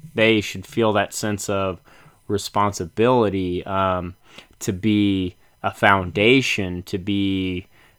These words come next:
the, the backbone, or, you know, the,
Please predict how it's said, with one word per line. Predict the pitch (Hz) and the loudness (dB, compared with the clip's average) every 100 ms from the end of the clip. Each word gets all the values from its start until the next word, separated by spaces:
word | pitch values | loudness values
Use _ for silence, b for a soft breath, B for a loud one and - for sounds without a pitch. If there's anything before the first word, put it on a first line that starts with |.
| - | -10
the, | 98 101 95 92 - _ _ _ _ - | 0 4 6 4 0 _ _ _ _ -4
the | 104 | -4
backbone, | 90 107 117 139 - 107 101 95 92 90 - _ 208 | 4 8 8 6 2 2 2 0 -2 -4 -8 _ -18
or, | 202 101 101 98 92 92 - - | -4 0 2 4 2 -2 -10 -6
you | 110 | -2
know, | 104 95 95 92 | 2 2 0 -2
the, | 92 98 95 92 90 | -2 2 4 2 0